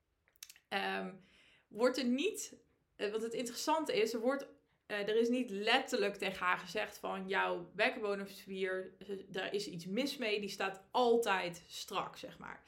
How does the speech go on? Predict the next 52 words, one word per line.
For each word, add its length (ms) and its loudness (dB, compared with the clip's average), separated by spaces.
In 120 -4
principe 340 2
is 120 0
er 60 -2
alleen 240 2
maar 140 -2
gezegd, 380 -6
oké, 260 -2
op 140 -4
di-, 200 -12
op, 160 -6
nu, 300 0
op 160 -4
dit 120 -4
moment, 360 0
en 80 -6
dat 180 0
is 80 -6
nog 100 -2
niet 100 -2
eens 80 -2
bijgezegd, 440 -4
maar, 440 -2
oh, 260 0
je 100 -2
bekkenbodemspier 640 -4
staat 240 -8
best 200 -4
wel 100 -10
strak. 240 -8
Het 100 -10
is 160 -6
puur 160 -2
een 60 -2
soort 180 -6
van 160 -12
opmerking 520 -2
waarvan 280 0
je 60 0
natuurlijk 320 -8
kan 100 -6
afvragen, 300 -8
is 100 -8
dat 120 -8
handig 260 -6
om 80 -10
tegen 200 -4
een 60 -10
vrouw 200 -8
te 60 -12
zeggen? 240 -10
Maar 180 -8